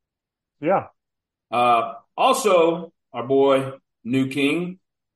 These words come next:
Speaker 2: also asked if, uh, we're concerned that Connor has not been named a starter yet. High expectations as a five-star, but tonight he hasn't separated himself from,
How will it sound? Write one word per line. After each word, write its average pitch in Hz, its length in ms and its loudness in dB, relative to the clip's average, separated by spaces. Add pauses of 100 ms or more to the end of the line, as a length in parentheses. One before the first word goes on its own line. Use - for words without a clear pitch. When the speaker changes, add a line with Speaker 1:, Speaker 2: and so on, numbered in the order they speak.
(120)
Speaker 2:
also 160 340 0
asked 156 320 0
if, 139 260 0
uh, 123 640 2 (760)
we're 139 160 -2
concerned 160 360 -2
that - 200 -4
Connor 196 440 2
has 143 180 -2
not 156 240 -2
been 151 160 -2
named 156 220 -2
a - 20 -10
starter 180 460 0
yet. 107 280 -4 (600)
High 151 240 2
expectations 143 640 -4
as 135 80 -6
a - 40 -14
five-star, 160 440 0
but 147 140 -6
tonight 139 300 -10 (380)
he 127 140 -4
hasn't 151 300 0
separated 156 480 0
himself 147 540 -2 (140)
from, 151 480 -2